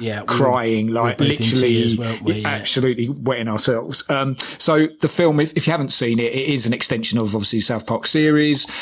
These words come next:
Speaker 2: Um, it was made in nineteen ninety-nine, um, and it's based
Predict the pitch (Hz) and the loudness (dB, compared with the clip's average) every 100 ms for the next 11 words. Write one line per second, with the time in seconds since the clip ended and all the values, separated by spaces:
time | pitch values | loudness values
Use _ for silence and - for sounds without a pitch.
0 | - - 127 127 127 123 123 131 120 110 | -12 -6 -2 0 0 -2 -4 -4 -2 0
1 | 127 123 120 110 127 117 117 123 120 123 | 0 2 0 0 0 0 0 0 0 0
2 | 117 117 110 107 120 170 202 208 196 - | 2 0 0 2 2 2 4 2 0 -4
3 | - - - 135 135 139 - - 135 135 | -10 -8 -2 0 0 0 -2 -4 -4 -4
4 | - - 156 165 180 - | -4 -6 -2 0 0 -2